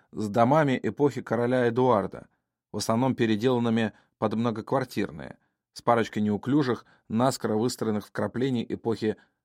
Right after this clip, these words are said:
шестидесятых. А потом он её увидел, почти в самом конце. Ягуар,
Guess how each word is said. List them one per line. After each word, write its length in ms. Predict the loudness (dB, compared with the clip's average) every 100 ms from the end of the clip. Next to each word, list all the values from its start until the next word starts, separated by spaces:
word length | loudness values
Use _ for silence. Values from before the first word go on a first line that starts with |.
| _
шестидесятых. 920 | -10 -8 -6 -4 -4 -4 -6 -8 -20 _ _ _ _ _ _ _ _ _ _ 2
А 140 | 4
потом 320 | 4 4 2
он 120 | 2
её 240 | 0 2 2
увидел, 520 | 2 -2 -4 -6 -12 _ _ _ _
почти 320 | -4 -2 -2
в 60 | 0
самом 300 | 2 4 2
конце. 460 | -2 -4 -6 -12 -14 _ _ _ _ _ _ _
Ягуар, 600 | -12 -6 -2 4 4 2